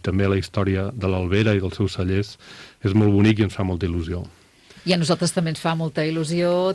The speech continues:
Speaker 2: tenir amb nosaltres una estoneta al telèfon a una de les dues coautores d'aquest projecte, d'aquest llibre, a la Clara Isamat, fotògrafa i sommelier. Clara,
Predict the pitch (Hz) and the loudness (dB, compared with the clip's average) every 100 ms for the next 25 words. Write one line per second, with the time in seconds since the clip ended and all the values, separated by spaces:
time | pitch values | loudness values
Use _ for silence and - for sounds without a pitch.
0 | 190 170 180 175 175 180 185 214 208 - | -2 -2 -2 -2 2 2 2 0 0 -4
1 | 175 165 160 190 185 196 208 220 240 151 | 0 0 2 4 4 4 6 6 4 2
2 | 165 165 160 160 - 190 202 208 - 160 | 0 2 2 2 0 -4 -4 -8 -6 -4
3 | 156 151 147 147 143 147 151 156 - - | -2 0 0 0 0 0 2 2 2 4
4 | 185 170 156 160 160 165 165 156 147 139 | 6 4 4 2 4 2 2 -2 -4 -4
5 | 135 151 - 151 165 202 196 170 151 143 | -6 -8 -6 -2 0 0 -2 -2 -4 -6
6 | 151 190 175 170 175 - 139 143 135 - | -4 -4 0 0 -2 -4 -4 -2 -4 0
7 | 156 165 156 135 - 180 165 147 147 170 | 2 2 2 0 -2 -2 0 2 0 -2
8 | - 135 139 143 156 156 160 147 156 160 | -8 -6 -4 -2 -2 -2 -2 -2 -2 0
9 | 160 | 2